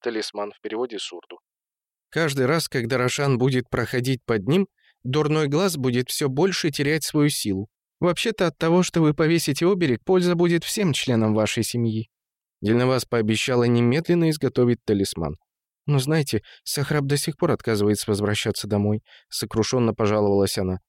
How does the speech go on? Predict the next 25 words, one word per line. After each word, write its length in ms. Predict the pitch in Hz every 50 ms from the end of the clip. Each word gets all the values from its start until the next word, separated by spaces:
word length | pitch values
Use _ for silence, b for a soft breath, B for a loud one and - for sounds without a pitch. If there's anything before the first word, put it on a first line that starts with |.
| _ _ _ _ _ _
«Естественно. 840 | - 196 240 254 - - - 233 214 214 - - 254 247 240 202 143 - _ _ _ _ _ _
А 160 | 196 196 196
вы 100 | 190 208
рассчитывали 560 | 202 202 190 - - 208 180 208 196 196 202
на 160 | 196 196 196 190
чудо? 360 | - - 294 311 - 131 - _ _ _ _ _ _ _ -
Тогда 320 | 185 175 175 190 190 190 202
идите 300 | 185 220 220 - 226 190
к 60 | -
колдунам 640 | 214 208 202 190 214 214 220 220 196 165 151 139 b b b b
с 160 | - - -
их 240 | 185 160 143 - -
абракадаброй». 920 | 190 185 170 165 175 160 - 190 180 160 156 135 131 120 127 131 135 127 - _ _ _ _ _ _
Однако 460 | - 104 95 107 156 180 - - 151
вспышка 420 | 131 - - - 160 151 - - 139
раздражения 760 | 131 123 113 120 123 127 123 143 170 170 165 160 156 165 -
у 100 | - 123
нее 260 | 127 120 120 143 156
быстро 400 | 123 95 113 131 139 - - 127
прошла, 460 | 110 - 113 107 95 - - 165 208 214 b b b b b
и 60 | -
она 200 | 135 165 190 214
подбодрила 600 | 208 - 185 151 135 135 139 123 113 117 120 120 113
Дельноваз. 560 | 101 110 107 104 104 98 87 82 80 - - - _ _ _ _ _
«Терпение. 800 | - 143 135 135 - - 139 139 127 104 95 90 90 87 82